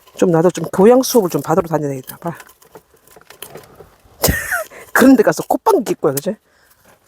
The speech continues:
강사가, 아, 또 꼭 훌쩍거리네. 아씨, 찾아,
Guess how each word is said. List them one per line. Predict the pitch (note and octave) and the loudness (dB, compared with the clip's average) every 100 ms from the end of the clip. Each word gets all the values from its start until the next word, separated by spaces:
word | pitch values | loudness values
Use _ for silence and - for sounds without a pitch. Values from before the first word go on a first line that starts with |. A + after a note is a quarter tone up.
| - - - - - - - | -18 -12 -10 -8 -10 -14 -4
강사가, | F#3 F#3+ G3+ E3 E3+ D#3 - | -2 2 2 2 0 -2 -6
아, | F#3+ | -8
또 | A3 | -8
꼭 | C#4+ C4+ | -8 -8
훌쩍거리네. | - C4+ F#3 F3 A3+ - | -6 -2 0 0 -4 -6
아씨, | B3+ - - | -12 -12 -14
찾아, | - C#4 | -10 -10